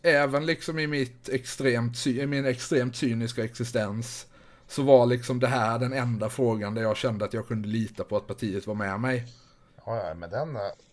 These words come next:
Speaker 2: det, det, jag, jag trodde inte heller de skulle svänga så här fort faktiskt. Eh, alltså det, det är som, jag, jag,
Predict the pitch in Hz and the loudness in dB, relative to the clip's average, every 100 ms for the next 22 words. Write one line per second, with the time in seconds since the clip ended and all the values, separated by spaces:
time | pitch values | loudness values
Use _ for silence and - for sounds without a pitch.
0 | - 131 156 151 139 - - - - - | -14 -10 -4 -2 -2 -4 -18 -20 -20 -16
1 | 147 156 139 123 156 156 - 151 - 165 | -6 -6 -6 -2 -2 -2 -6 -6 -4 -8
2 | 135 120 131 120 101 95 - 101 104 101 | -8 -6 -6 -6 -12 -14 -12 -12 -12 -12
3 | 98 113 - - 98 - 82 - - - | -12 -12 -12 -14 -16 -18 -20 -20 -20 -20
4 | - - - - - - 98 87 80 82 | -20 -20 -20 -20 -20 -20 -18 -16 -16 -16
5 | - - - - - - - - - 123 | -16 -18 -20 -20 -20 -20 -20 -20 -20 -18
6 | - 110 - - - - 127 156 139 - | -14 -14 -14 -18 -20 -10 -4 -4 -6 -12
7 | - - - 107 - _ _ _ _ 139 | -18 -20 -14 -14 -14 _ _ _ _ -14